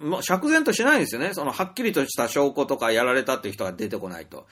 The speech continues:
で、一人は自殺してんだけど、ん、その、それがもうミステリーになっちゃってると。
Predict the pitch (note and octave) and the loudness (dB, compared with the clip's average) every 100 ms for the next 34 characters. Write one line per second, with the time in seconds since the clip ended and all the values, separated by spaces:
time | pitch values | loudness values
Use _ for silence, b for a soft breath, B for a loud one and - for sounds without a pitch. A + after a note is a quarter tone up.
0 | b b D#3+ - C#4 G3+ C3+ C3+ F3 F3 | b b -4 6 8 8 4 2 2 2
1 | F3+ F#3 D#3 F#2+ A#2+ D#3 G2 b b b | -2 0 0 0 -2 -2 -4 b b b
2 | - A#2+ - - D3 B2+ G#2 _ _ - | -14 -14 -14 -6 -4 -4 -8 _ _ 4
3 | B3+ D#4 D#4 D#3 F3 A2+ A#3+ E4+ - G#3+ | 6 6 4 2 0 2 4 2 2 2
4 | C3 A2+ G#2 G#2 G2+ E2+ - C#2 - - | 2 -2 -2 -4 -6 -10 -10 -16 -16 -20